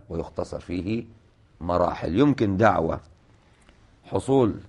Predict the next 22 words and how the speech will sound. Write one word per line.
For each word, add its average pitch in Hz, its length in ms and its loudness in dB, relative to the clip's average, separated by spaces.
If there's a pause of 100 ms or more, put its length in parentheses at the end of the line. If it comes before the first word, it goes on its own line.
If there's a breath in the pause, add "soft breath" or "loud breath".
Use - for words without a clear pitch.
وضع 117 280 2
تعيني 107 600 2
على 110 240 0
المشهور 101 680 -4 (100)
القائلين 90 800 -2 (920 soft breath)
بعدم 117 480 0
التصرف 95 680 -2
والمجازية 92 600 -2
في 80 200 -6
أمر 87 280 -4
عقلي، 85 280 -6
وإنما 90 360 -2
المجازية 87 500 -4
في 78 80 -8
الكلمة، 107 680 0 (1700)
دعوة 110 360 4
حصوله 120 460 -2
بهذا 92 380 -4
الوقت 90 300 -8
القريب 87 460 -6
بهذا 82 320 -6
البيان 76 500 -6